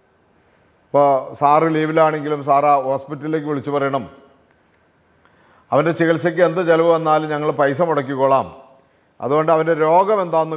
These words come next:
കണ്ടുപിടിക്കണം, ഈ സൈഡ് എഫക്റ്റ് ഉള്ള വ-, വന്നുകൊണ്ട് വന്നതാണോ അത് വേറെ എന്തെങ്കിലും രോഗം കൊണ്ടാണോ എന്ന് കണ്ടുപിടിക്കണമെന്ന്" പറഞ്ഞു. അപ്പോൾ ആ ഡോക്ടർ അവിടുത്തെ സൂപ്രണ്ടിനെ വിളിച്ച് പറഞ്ഞു. ആ, പിന്നെ അവൻ്റെ ഈ, ആ, ഏകദേശം ഒരു മൂന്ന്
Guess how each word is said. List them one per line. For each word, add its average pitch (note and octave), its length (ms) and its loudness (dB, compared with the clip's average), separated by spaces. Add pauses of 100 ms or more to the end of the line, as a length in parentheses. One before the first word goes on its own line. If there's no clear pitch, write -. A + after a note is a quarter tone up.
കണ്ടുപിടിക്കണം, C#3 540 -8 (120)
ഈ - 20 -8 (200)
സൈഡ് C#3+ 280 -4
എഫക്റ്റ് D#3 320 -8
ഉള്ള D#3+ 200 0
വ-, C3+ 120 0 (440)
വന്നുകൊണ്ട് C#3+ 500 -2
വന്നതാണോ C#3 560 0 (640)
അത് E3 100 2 (120)
വേറെ F#3 280 6
എന്തെങ്കിലും E3 300 -2 (100)
രോഗം D3+ 300 2
കൊണ്ടാണോ D3 420 0 (160)
എന്ന് C3+ 220 -8
കണ്ടുപിടിക്കണമെന്ന്" C3+ 800 -4
പറഞ്ഞു. F#2+ 220 -10 (640)
അപ്പോൾ E3+ 200 4 (100)
ആ - 20 6 (100)
ഡോക്ടർ E3+ 280 2 (320)
അവിടുത്തെ D#3+ 380 -2 (380)
സൂപ്രണ്ടിനെ E3+ 500 -2
വിളിച്ച് D#3+ 280 -4
പറഞ്ഞു. C#3+ 280 -2 (1120)
ആ, A#2 40 -8 (220)
പിന്നെ E3 200 2 (100)
അവൻ്റെ D#3+ 260 2 (380)
ഈ, D#3+ 40 -4 (640)
ആ, A#2+ 40 -10 (400)
ഏകദേശം E3+ 540 4
ഒരു F3+ 160 0
മൂന്ന് F3 180 0